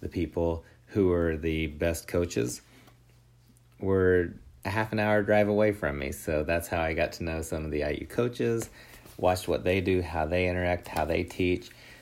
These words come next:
Uh, I can learn so much by just watching, um, other people. And that's what creates that ignition, that motivation, that, uh,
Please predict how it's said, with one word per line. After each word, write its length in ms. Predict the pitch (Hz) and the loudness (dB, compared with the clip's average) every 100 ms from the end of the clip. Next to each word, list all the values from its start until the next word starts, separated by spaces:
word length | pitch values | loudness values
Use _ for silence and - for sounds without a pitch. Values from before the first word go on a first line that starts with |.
| - - | -20 -12
Uh, 120 | - - - - - - _ _ - - - - | -10 -10 -12 -14 -16 -20 _ _ -18 -18 -18 -14
I 100 | 95 | -12
can 220 | 90 87 | -6 -4
learn 220 | 87 92 87 | -2 -2 -4
so 380 | - - 107 | -6 0 2
much 540 | 110 117 117 - - - - | 4 0 -2 -6 -12 -12 -2
by 140 | 87 | 0
just 240 | 82 80 - | 0 -2 2
watching, 680 | 82 76 - 80 78 80 90 - - - - | 2 2 -2 -4 -4 -6 -10 -18 -20 -16 -8
um, 240 | 73 78 | -6 -2
other 220 | - 80 | -2 -2
people. 500 | 76 87 - 78 80 - - - - - - - - - - - - | -2 -4 -2 -2 -2 -6 -18 -20 -20 -20 -20 -20 -20 -20 -20 -20 -8
And 120 | 92 | -2
that's 240 | 90 87 | -2 -2
what 200 | 90 85 | -2 -2
creates 400 | - 90 82 80 | -2 -2 0 0
that 340 | - 85 80 - - - - | 0 0 0 -4 -20 -20 -10
ignition, 480 | 82 85 85 - 85 | -6 -4 -4 -4 -6
that 160 | 67 | -4
motivation, 800 | 87 90 78 85 82 - 80 67 | -2 -2 0 -2 -2 -4 -8 -6
that, 340 | 71 69 - - | -6 -6 -8 -8
uh, 220 | 50 | -8